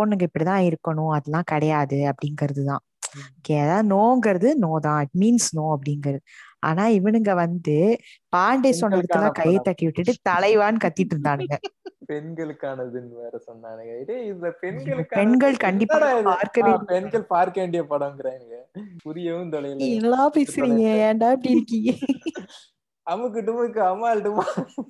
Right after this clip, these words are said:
Speaker 1: நான் பெண்களை மதிக்கிறேன், no means no ஸ்டேட்டஸ் போட்டுட்டு, அதுக்கப்புறம் அமுக்கணும், கடிக்கணும்.
Speaker 2: கசக்கு. Actually வந்து, there are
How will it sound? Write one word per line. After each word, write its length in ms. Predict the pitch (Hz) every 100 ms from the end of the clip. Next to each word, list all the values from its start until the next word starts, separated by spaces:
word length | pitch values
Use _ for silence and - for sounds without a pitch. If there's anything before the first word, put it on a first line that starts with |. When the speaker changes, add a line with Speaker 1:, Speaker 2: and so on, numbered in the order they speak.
| - - - 285 370 277 _ - - - - - - - - 403 - _ _
Speaker 1:
நான் 220 | 185 165
பெண்களை 460 | 165 208 247 269 247
மதிக்கிறேன், 540 | 196 180 202 214 190
no 260 | 180 175 208 220
means 200 | 220 214 -
no 120 | 180 185 -
ஸ்டேட்டஸ் 380 | 180 175 190 -
போட்டுட்டு, 540 | 180 - 147 151 156
அதுக்கப்புறம் 680 | 175 160 - 147 - 165 170 165 156 - - 220
அமுக்கணும், 500 | 185 208 214 208 214 175
கடிக்கணும். 500 | 160 180 185 190 220 - _ 202 185 - - 240 190 190 -
Speaker 2:
கசக்கு. 520 | - 262 - 269 226 - - _ - - 285 - - - - 277 - - _ _ _ - 988 988 - _ _
Actually 460 | - 139 175 175 170
வந்து, 300 | 147 147 151
there 220 | 127 127
are 180 | 135